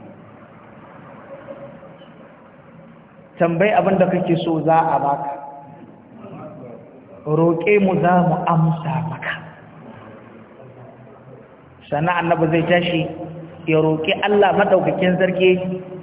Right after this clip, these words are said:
a zo a yi wa mutane hisabi. Sai a ce an amsa masa. Sannan kyat kamar abin nan, a yi wa kowa hisabi, kowa ya san matsayinsa.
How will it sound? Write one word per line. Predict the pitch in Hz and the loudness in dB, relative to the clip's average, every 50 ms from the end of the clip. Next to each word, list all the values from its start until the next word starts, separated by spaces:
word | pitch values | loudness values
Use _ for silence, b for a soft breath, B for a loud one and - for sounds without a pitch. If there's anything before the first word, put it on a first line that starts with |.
| - - - - - - - - - - | -16 -16 -16 -16 -16 -18 -18 -20 -8 -2
a | 160 156 151 147 | 0 0 2 2
zo | 165 190 - - - | 0 0 0 0 0
a | 180 | 0
yi | 170 170 | 2 2
wa | 170 | 2
mutane | 165 170 170 185 165 151 - 160 - | 2 2 2 2 2 2 0 -2 -2
hisabi. | - 151 - - 151 139 131 - - - - - - - - - - - - - - - - - - - - - - - - - - - - - - - - - - - - | -4 -4 -4 -4 -4 -4 -4 -6 -10 -14 -14 -16 -18 -18 -20 -20 -20 -20 -20 -20 -20 -20 -20 -20 -20 -20 -20 -20 -20 -20 -20 -20 -20 -20 -20 -20 -20 -20 -20 -20 -20 -20 -2
Sai | - 190 | 2 2
a | 175 170 180 | 2 2 2
ce | 180 170 | 0 0
an | 160 156 160 - | 0 0 0 0
amsa | 156 160 160 - 156 147 | 0 -2 2 0 0 0
masa. | 180 - - - - - - - - - - - - - - - - - - - - - - - | 0 -4 -6 -8 -10 -12 -14 -14 -16 -18 -20 -20 -20 -20 -20 -20 -20 -20 -20 -18 -18 -16 -14 -8
Sannan | - 139 156 165 165 160 - - - | -6 -4 -2 -2 -4 -4 -6 -4 0
kyat | - 262 254 254 - - - - | 0 0 0 0 -4 -4 -6 -2
kamar | 196 170 175 180 185 | -2 2 4 4 4
abin | 180 175 170 175 175 170 | 4 2 0 0 0 0
nan, | 170 160 170 - - - - - - - - - | -2 -2 -2 -6 -8 -10 -12 -14 -16 -12 -4 -2
a | 170 | 0
yi | 185 | 2
wa | 185 170 | 2 2
kowa | - - 180 185 185 | 2 4 4 4 4
hisabi, | 175 - 170 185 185 180 185 180 175 | 4 2 2 4 4 4 2 2 4
kowa | 190 208 220 208 | 4 4 6 6
ya | 190 175 | 4 4
san | 185 185 | 4 2
matsayinsa. | 185 185 180 180 170 180 185 180 175 | 2 2 2 0 0 -2 -2 -2 -2